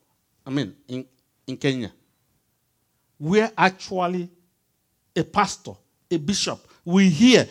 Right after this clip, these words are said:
the undiluted word of, uh, word of God and would go to his congregation. In Indi-, in, uh, India, the same thing. General overseer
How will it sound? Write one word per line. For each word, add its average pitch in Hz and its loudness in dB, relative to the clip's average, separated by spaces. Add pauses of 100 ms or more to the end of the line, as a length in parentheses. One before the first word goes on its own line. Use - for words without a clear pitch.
(120)
the 196 0
undiluted 190 2
word 185 -2
of, 131 -4
uh, 143 -16
word 151 0
of 117 -4
God 117 -4 (540)
and 185 0
would 180 -10
go 233 -6
to 233 -14
his 156 -10
congregation. 165 -8 (1000)
In 185 -2
Indi-, 214 -2
in, 170 -4 (100)
uh, 151 -2
India, 147 -4
the 156 -12
same 180 -8
thing. 202 -8 (800)
General 220 0
overseer 185 0